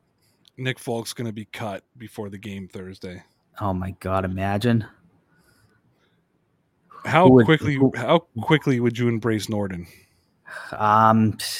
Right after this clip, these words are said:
Speaker 2: we have to see. I mean, he's
Speaker 1: Or
Speaker 2: got,
Speaker 1: would
Speaker 2: he's
Speaker 1: you be one of those douchebags that root against him because
Speaker 2: I'm,
Speaker 1: you're
Speaker 2: I mean, I'm not gonna root against anyone on the Patriots, but we'll have to see. He's gonna have to do good. If he comes on the team and then doesn't make kicks, you know,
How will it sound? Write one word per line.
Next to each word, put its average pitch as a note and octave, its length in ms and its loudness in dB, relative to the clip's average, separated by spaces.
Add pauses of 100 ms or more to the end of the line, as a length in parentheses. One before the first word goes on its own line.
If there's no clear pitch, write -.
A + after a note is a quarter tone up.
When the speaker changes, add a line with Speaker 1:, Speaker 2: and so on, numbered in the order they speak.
(140)
Speaker 2:
we A2+ 100 2
have C3 180 6
to A#2 80 0
see. C#3 320 4
I - 20 6
mean, A2+ 200 4
he's A2 100 6
Speaker 1:
Or F3 80 10
Speaker 2:
got, F#3 100 10
Speaker 1:
would G#3 120 8
Speaker 2:
he's A#2 80 2
Speaker 1:
you G#3 100 6
be G#3+ 120 4
one G#3 160 4
of G3 60 2
those F3+ 180 4
douchebags D3+ 520 -2
that B2+ 80 -4
root B2 220 -8
against A#2+ 400 -6
him F#2 280 -10
because A2+ 320 -8
Speaker 2:
I'm, G#2 280 -2
Speaker 1:
you're A2+ 260 -8
Speaker 2:
I - 100 -6 (680)
mean, B2 160 4
I'm B2 100 6
not C3+ 140 6
gonna A#2 140 2
root A2+ 140 2
against G#2+ 300 -2
anyone G#2+ 300 -2
on G#2 100 -2
the G2+ 80 -4
Patriots, G#2+ 520 -2
but F#2+ 140 -4
we'll A2+ 160 4
have A2+ 180 4
to A#2 60 -6
see. A#2+ 260 2
He's G2 120 0
gonna A#2 140 2
have A#2 140 4
to A2+ 80 -4
do A2 120 2
good. A#2 280 4
If G2+ 100 -4
he A#2+ 100 2
comes B2 260 2
on A#2+ 160 6
the G2 100 0
team B2+ 360 4
and G2+ 80 0
then G2+ 140 -2
doesn't G#2 280 0
make G#2 220 -4
kicks, - 420 -2
you G#2 60 -4
know, G2+ 300 -4